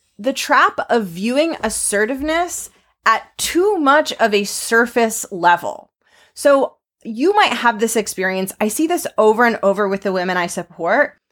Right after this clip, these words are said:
They know that they want to become more assertive. They know that they need to be voicing their opinion more, vocalizing their ideas more, taking up more space, being more direct,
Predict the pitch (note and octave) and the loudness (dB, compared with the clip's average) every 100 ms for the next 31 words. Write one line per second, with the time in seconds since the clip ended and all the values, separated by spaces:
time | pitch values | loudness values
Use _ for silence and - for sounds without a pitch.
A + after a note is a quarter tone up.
0 | _ - G3 B3 D4+ G4 D#4+ A3+ G#3 G#3+ | _ -16 0 4 4 4 4 6 6 6
1 | B3+ F4 G4 - A#3 A#3 A3 F#3+ G#3 G3+ | 6 2 -2 -2 0 4 2 4 2 2
2 | G3+ G#3 - G3+ F#3 F#3 - G3+ - F3+ | -2 -6 -4 -4 -2 -2 -4 -2 -2 -2
3 | - - - _ - G3 C4+ C4+ A#3 A#3+ | -2 -10 -14 _ -2 2 4 6 4 4
4 | A#3+ G#3 F#3+ F3+ E3+ F#3 E3 E3 E3+ G#3 | 2 -2 -4 -6 -8 -8 -8 -10 -2 2
5 | C4+ D4 C#4 C4 B3+ A#3+ B3+ B3 A#3+ A3+ | 2 2 2 4 2 2 -4 0 0 4
6 | A3+ G3+ E3 A3 D4 C4+ A#3+ B3+ B3 A#3 | 4 4 2 2 4 4 4 2 2 4
7 | A3+ A3+ G#3+ A3 G#3 G#3+ G#3 G3+ G#3+ G#3 | 4 4 2 2 2 0 0 0 -2 0
8 | C4+ B3+ A3 A#3 A#3 G3+ F#3+ G#3 F#3 E3 | 2 2 2 0 0 0 2 0 -4 0
9 | A3 C4 B3+ B3 A3 G3 F#3+ - | 2 4 4 4 4 2 2 -2